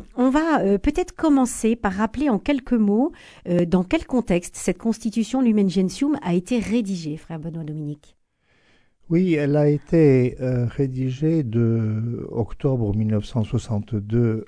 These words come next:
Speaker 2: à décembre soixante-quatre, avec un enfantement donc assez long,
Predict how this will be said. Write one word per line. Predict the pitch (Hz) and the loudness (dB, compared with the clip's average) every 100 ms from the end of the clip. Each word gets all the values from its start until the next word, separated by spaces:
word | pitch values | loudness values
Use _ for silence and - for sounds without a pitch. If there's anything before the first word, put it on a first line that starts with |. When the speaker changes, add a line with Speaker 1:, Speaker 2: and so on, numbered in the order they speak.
| - | -10
Speaker 2:
à | 104 101 104 | -6 -4 -4
décembre | 101 117 - - 123 113 | -2 -2 -4 -4 -2 -2
soixante-quatre, | 101 - 107 110 98 - 135 170 - - - _ _ - - - _ _ _ | -2 -6 -6 -4 -6 -6 -4 -4 -6 -14 -20 _ _ -20 -20 -20 _ _ _
avec | - 135 156 156 | 0 4 6 6
un | 139 127 123 | 4 4 2
enfantement | 139 123 143 135 135 143 175 | 0 0 -2 -2 -2 0 0
donc | 139 127 120 | 0 -2 0
assez | 110 - - 110 | -2 -2 -2 0
long, | 107 113 143 202 | 2 2 2 0